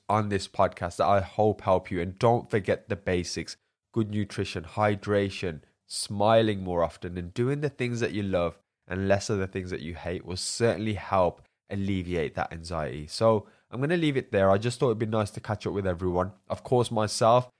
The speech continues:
I try and practice what I preach. So initially, the podcasts were coming thick and fast, but then I needed time to slow down as well, which probably explains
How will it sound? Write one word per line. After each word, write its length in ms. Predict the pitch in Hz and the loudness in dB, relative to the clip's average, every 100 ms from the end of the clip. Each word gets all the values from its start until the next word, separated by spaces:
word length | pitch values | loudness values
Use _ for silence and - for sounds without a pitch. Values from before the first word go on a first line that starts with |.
| _ - | _ -6
I 80 | |
try 280 | 90 - 120 | -4 2 2
and 140 | 113 - | 2 -2
practice 380 | 107 - 101 | -6 -4 -4
what 100 | 95 | 2
I 100 | 92 | 2
preach. 320 | 90 - 87 - | 2 -4 -6 -2
So 280 | 107 98 - | 2 2 0
initially, 640 | 104 117 131 - 123 110 _ _ | -4 -4 -4 -2 -2 -2 _ _
the 60 | 98 | -4
podcasts 440 | - - - 98 | 0 0 0 -4
were 80 | 98 | -6
coming 340 | - 95 92 92 _ | -4 -4 -6 -8 _
thick 160 | 110 | -8
and 160 | 98 90 | -8 2
fast, 340 | 110 107 - | 4 4 0
but 280 | - 64 - | -8 -8 -2
then 300 | 117 131 139 - _ _ | 2 2 2 -12 _ _
I 200 | 110 104 | -4 -2
needed 400 | 107 110 107 98 | -2 -2 -2 -4
time 280 | - 95 92 | -2 -2 -2
to 80 | - | -8
slow 240 | - 95 | -2 0
down 240 | 90 90 90 | 0 -2 -2
as 140 | 85 | -4
well, 160 | 85 80 | -2 -2
which 240 | 95 - | -4 0
probably 260 | 135 120 117 | 0 2 0
explains 600 | - - 104 101 95 | -2 -4 -2 -2 -4